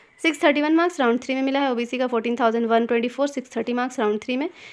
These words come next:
ईडब्ल्यूएस का फ़ोर्टीन थाउजेंड एट हंड्रेड सिक्स सिक्स ट्वेंटी एट मार्क्स राउंड टू में, एससी का एटी नाइन थाउजेंड एट हंड्रेड ट्वेंटी वन फ़ाइव ट्वेंटी मार्क्स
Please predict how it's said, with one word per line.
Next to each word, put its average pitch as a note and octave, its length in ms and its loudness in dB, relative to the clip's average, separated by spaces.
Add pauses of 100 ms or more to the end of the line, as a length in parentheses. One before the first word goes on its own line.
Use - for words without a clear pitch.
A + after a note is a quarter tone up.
(140)
ईडब्ल्यूएस D#4+ 360 0
का E4+ 100 0
फ़ोर्टीन D4 300 2
थाउजेंड C#4 300 0
एट B3+ 180 -2
हंड्रेड C4 200 -2
सिक्स C#4 180 -8
सिक्स B3 220 -8
ट्वेंटी A3+ 240 -2
एट A3 220 0
मार्क्स B3+ 340 -4
राउंड A3 240 -2
टू B3+ 100 -2
में, C4+ 200 -2
एससी - 380 -6
का A#3+ 200 -2
एटी A3+ 220 -4
नाइन A#3 180 0
थाउजेंड A3 320 2
एट A3 180 0
हंड्रेड A3 240 0
ट्वेंटी A3 320 -2
वन A3 240 0
फ़ाइव A3 240 0
ट्वेंटी A3 220 -2
मार्क्स B3 380 -2